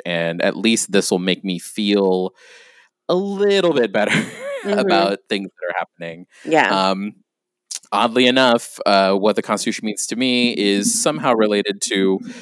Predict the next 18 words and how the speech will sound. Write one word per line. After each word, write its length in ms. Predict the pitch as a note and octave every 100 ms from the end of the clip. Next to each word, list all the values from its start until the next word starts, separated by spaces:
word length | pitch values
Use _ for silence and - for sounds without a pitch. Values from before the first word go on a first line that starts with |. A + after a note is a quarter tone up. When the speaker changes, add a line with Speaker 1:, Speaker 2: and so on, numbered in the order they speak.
| - -
Speaker 1:
my 120 | G2+
favorite 320 | - A#2 A#2
political 280 | A2+ A2 G#2+
documentary 460 | G2+ F#2 G2+ F#2+ F#2+
of 60 | G#2
the 60 |
year, 260 | C3 E3 E3
Boy 200 | A2 F#2+
State, 580 | - - E3 F3+ - - _ _ _ -
because 580 | F#3 F#3+ A#3 B3+ G#3+ F3
Speaker 2:
Mm. 40 |
Speaker 1:
the 80 | - -
competition 720 | G#2+ - A#2+ G#2+ G#2+ G2+ G2+
was 360 | F#2+ F#2 - - -
through 160 | F#2+ F2+
the 80 | F#2
American 380 | F2 E2 F2+ E2+
Legion, 480 | E2+ D#2 C2+ G#2